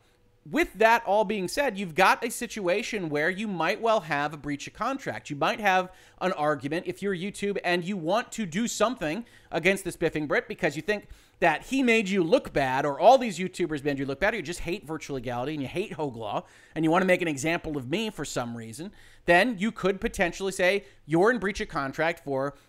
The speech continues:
a violation of the community guidelines on spam and deceptive practices or any of the sections that we mentioned above. And we have these very broad rights if we're YouTube.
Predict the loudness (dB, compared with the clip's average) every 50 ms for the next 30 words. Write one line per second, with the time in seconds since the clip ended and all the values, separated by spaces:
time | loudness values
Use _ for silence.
0 | _ -6 -4 -2 -2 -2 -2 0 -2 -2 -4 -4 -4 -4 -4 -2 -2 -2 0 0
1 | 0 0 0 -2 -2 -2 -4 -4 -6 -8 -8 -8 -8 -8 -8 -8 -8 -8 -8 -6
2 | -6 -8 -8 -8 -6 -6 -6 -8 -6 -2 0 2 2 0 -2 -6 -8 -8 -6 -4
3 | -2 -2 0 0 -2 -4 -4 -4 -4 -4 -4 -6 -8 -8 -10 -10 -14 -20 -20 _
4 | _ -2 -2 0 0 0 -2 -2 -2 -4 -6 -6 -8 -8 -8 -8 -8 -10 -8 -8
5 | -8 -6 -8 -8 -10 -14 -20 _ -20 -16 -6 -2 0 0 0 0 -2 -2 -2 -4
6 | -6 -8 -8 -2 4 6 6 6 4 2 -4 -4 0 4 6 6 6 6 6 4
7 | 2 0 0 2 2 2 2 2 2 2 2 2 -2 -4 -6 -4 -4 -2 0 0
8 | 0 0 0 0 0 -2 -4 -6 -6 -8